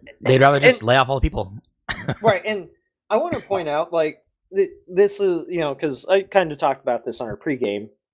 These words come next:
Speaker 2: uh, before we started recording, but, like, they're not special. Embracer Group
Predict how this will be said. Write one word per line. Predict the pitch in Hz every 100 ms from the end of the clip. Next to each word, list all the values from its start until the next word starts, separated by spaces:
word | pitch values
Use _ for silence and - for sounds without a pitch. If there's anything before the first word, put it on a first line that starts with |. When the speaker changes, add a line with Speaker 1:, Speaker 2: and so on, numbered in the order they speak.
| 165
Speaker 2:
uh, | 139
before | 117 120 139 110
we | 107 104 110
started | - 131 104
recording, | - 196 135
but, | 135 151
like, | 156 - _ _ _ _ _ _ _
they're | 208 247
not | 277 -
special. | - 135 123 - 82 - _ _ -
Embracer | 160 196 202 175
Group | 156 151